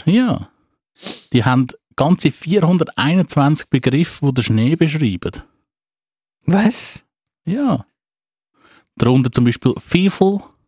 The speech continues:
Speaker 2: Fiefel?
Speaker 1: Flindrikin.
Speaker 2: <laughs>
Speaker 1: Also keine Ahnung, ob ich es richtig
Speaker 2: Äh,
Speaker 1: ausspreche,
Speaker 2: ja,
Speaker 1: gell,
Speaker 2: ja.
Speaker 1: da, aber ich, ich, ich tue es jetzt so aussprechen, wie ich es würde lesen. Oder zum Beispiel Moschi.
Speaker 2: Moschi?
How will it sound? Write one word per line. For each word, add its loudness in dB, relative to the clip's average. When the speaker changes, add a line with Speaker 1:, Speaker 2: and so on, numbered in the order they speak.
Speaker 2:
Fiefel? -6
Speaker 1:
Flindrikin. 4
Speaker 2:
<laughs> -14
Speaker 1:
Also -2
keine 0
Ahnung, 2
ob 2
ich 0
es -2
richtig 0
Speaker 2:
Äh, 4
Speaker 1:
ausspreche, 4
Speaker 2:
ja, 0
Speaker 1:
gell, 2
Speaker 2:
ja. 0
Speaker 1:
da, 0
aber -2
ich, -4
ich, -4
ich -4
tue 4
es 0
jetzt -2
so 2
aussprechen, 0
wie 0
ich -6
es -12
würde 0
lesen. -2
Oder 4
zum 0
Beispiel 2
Moschi. 0
Speaker 2:
Moschi? 0